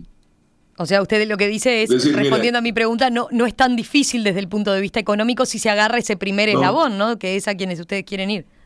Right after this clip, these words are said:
Speaker 1: a ese
Speaker 2: Exacto.
Speaker 1: campesino.
Speaker 2: Exacto.
Speaker 1: Em,
Speaker 2: Exacto.
Speaker 1: además de la idea de industrialización, se ha manejado esta posibilidad también de comprarle directamente la, las, las plantas de coca, ¿verdad? Para que no, y que no tengan, no terminen en,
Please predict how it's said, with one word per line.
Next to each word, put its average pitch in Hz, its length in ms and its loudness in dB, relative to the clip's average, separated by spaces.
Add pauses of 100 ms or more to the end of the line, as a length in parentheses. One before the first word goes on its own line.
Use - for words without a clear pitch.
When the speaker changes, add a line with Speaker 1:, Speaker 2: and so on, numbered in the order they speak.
Speaker 1:
a 107 120 4
ese - 40 4
Speaker 2:
Exacto. 123 160 2
Speaker 1:
campesino. 123 440 -2 (720)
Speaker 2:
Exacto. 107 420 -2 (320)
Speaker 1:
Em, 196 580 -2 (200)
Speaker 2:
Exacto. 117 600 -2 (440)
Speaker 1:
además 202 380 2
de 311 100 0
la 240 100 0
idea 220 240 0
de 220 60 0
industrialización, 185 1120 -4 (440)
se - 140 -2
ha 226 40 6
manejado 240 420 0
esta 220 200 -2
posibilidad 185 500 -2
también 196 320 0
de 233 160 -2 (180)
comprarle 214 560 2
directamente 180 580 -2
la, 165 220 -2
las, 156 480 -2
las 190 140 -6
plantas 185 320 0
de 170 80 -4
coca, 170 320 0
¿verdad? 190 360 2
Para 190 140 2
que 190 140 -4
no, 196 200 -2
y 220 120 -8
que 208 160 0
no 220 100 0
tengan, 233 500 0
no 214 120 -4
terminen 220 400 0
en, 190 180 -2